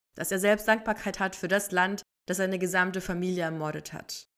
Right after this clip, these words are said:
Ein Land, das er nicht hasst, weil er sagt, grausame Menschen gibt's nun mal in jedem Land.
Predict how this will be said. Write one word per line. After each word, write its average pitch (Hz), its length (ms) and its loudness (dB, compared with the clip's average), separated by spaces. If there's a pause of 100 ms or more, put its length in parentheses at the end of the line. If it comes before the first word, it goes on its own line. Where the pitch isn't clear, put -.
(180)
Ein 190 120 2
Land, 190 180 4
das 196 140 2
er 185 280 2
nicht 202 300 0
hasst, - 380 0
weil 165 140 0
er 170 100 0
sagt, 175 320 0
grausame 185 380 0
Menschen 180 360 -4
gibt's 202 260 -4
nun 185 120 -2
mal 185 400 0
in 185 100 -4
jedem 190 260 0
Land. - 500 -8